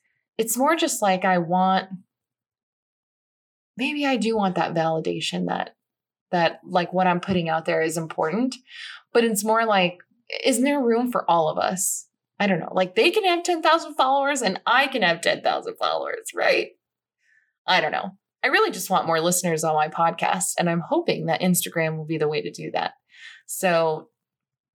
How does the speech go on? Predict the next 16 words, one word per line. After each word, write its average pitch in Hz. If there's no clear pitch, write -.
yeah, 185
thanks 196
for 175
bearing 170
with 170
me, 170
and 160
hopefully 180
you're 160
laughing 170
and 160
smiling 160
like 156
I 160
am, 156
because 170